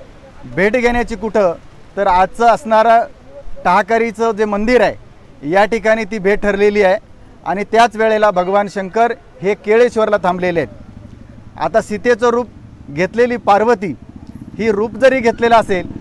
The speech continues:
तरीसुद्धा श्रीराम प्रभू हे प्रत्यक्ष देव अवतार असल्या कारणाने त्यांना तिला ओळखणं काही अवघड नाही झालं नाही. आणि म्हणून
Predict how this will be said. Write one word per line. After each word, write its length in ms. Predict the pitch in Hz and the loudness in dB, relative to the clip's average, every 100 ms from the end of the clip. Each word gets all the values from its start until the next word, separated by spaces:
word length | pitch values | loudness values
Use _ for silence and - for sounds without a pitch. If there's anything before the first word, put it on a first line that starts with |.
| - - - | -12 -12 -6
तरीसुद्धा 720 | 175 196 247 233 214 240 240 208 | 0 0 0 -6 2 4 4 2
श्रीराम 320 | 196 208 226 226 | -2 0 0 0
प्रभू 420 | 196 202 240 175 - - - - - | -2 0 2 0 -4 -20 -20 -20 -16
हे 220 | 117 196 | -2 0
प्रत्यक्ष 560 | 240 208 208 233 226 - 262 339 - - - - - | 0 -2 -2 -2 -2 0 0 0 -8 -20 -20 -20 -18
देव 320 | 127 185 240 | -4 2 4
अवतार 380 | 233 226 240 226 | 4 4 2 4
असल्या 300 | 202 220 226 | 2 0 0
कारणाने 480 | 208 214 214 185 147 - - - - | 2 2 2 0 -6 -12 -20 -20 -8
त्यांना 340 | 180 180 214 240 | 0 0 2 0
तिला 320 | 240 214 233 | 0 2 4
ओळखणं 400 | 233 226 220 220 | 6 4 0 -4
काही 160 | 208 220 | 0 2
अवघड 280 | 202 202 214 | 4 2 0
नाही 140 | 214 | 0
झालं 260 | 180 190 208 | 2 2 0
नाही. 200 | 180 160 - - - | -2 -6 -12 -14 -4
आणि 200 | 165 196 | -4 -2
म्हणून 320 | 185 208 262 | -2 -2 -6